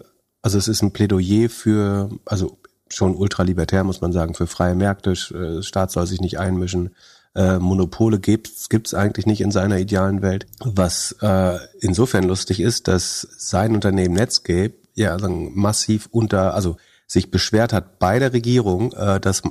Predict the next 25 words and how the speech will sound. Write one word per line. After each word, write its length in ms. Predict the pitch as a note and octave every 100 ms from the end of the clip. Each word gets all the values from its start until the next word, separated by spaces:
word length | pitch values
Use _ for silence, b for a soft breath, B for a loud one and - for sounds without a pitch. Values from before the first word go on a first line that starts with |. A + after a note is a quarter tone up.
| - -
Microsofts 520 | A2 G#2+ G#2+ - A2 A2
Monopol, 440 | G#2 F#2+ B2+ F#2 -
äh, 300 | F#2 E2+ E2
sie 320 | F2+ E2+ E2
quasi 460 | - - F2 E2+ F2
kaputt 400 | - - G#2+ -
machen 240 | D#2+ E2
wird. 220 | F2 - - b b b -
Äh, 100 | F#2
und, 380 | F2 F2+ - D2+
äh, 160 | D#2+
sei 420 | F#2+ F#2+ F2+ C#2 - _ _ _ -
unter 240 | B2+ B2+
anderem, 200 | F#2+ G2+
sagen, 200 | F#2+ F#2
durch 280 | G2+ A2 -
das 320 | G#2 G#2 - - _ _
Anrufen 560 | - A2+ A2+ A2 A#2
der 140 | G2+ F#2+
Regierung 500 | F#2 F#2+ A#2 A2+ A2
und, 300 | F#2+ G2+ -
äh, 80 | G2
Re-, 300 | G2+ F#2+ E2+
von 340 | - G2+ G2
Regulatorik, 800 | F#2+ F#2+ F#2 F2 - G#2+ G2 -